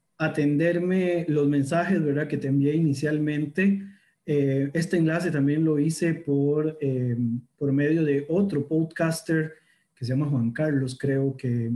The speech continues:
que tiene un programa acá en Costa Rica. Supe que iban a grabar algo en conjunto y, este,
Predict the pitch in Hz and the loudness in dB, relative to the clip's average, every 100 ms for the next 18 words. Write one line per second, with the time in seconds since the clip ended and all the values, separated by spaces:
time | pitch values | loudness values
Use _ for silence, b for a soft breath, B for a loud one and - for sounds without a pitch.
0 | 123 - 127 135 139 143 139 135 139 139 | -6 -6 -2 0 0 0 0 0 0 0
1 | 139 139 139 139 135 139 165 160 B B | -2 -2 -4 -2 -2 0 0 -2 B B
2 | B B - - 151 180 165 156 151 160 | B B -8 -2 0 0 0 2 2 2
3 | 170 147 151 156 147 139 127 139 156 151 | 0 0 2 0 0 0 0 0 0 0
4 | 151 151 151 143 160 131 156 143 160 180 | 0 0 0 0 0 0 0 0 0 2
5 | 143 143 160 131 - 135 120 113 | 2 2 0 -2 -6 -4 -2 -4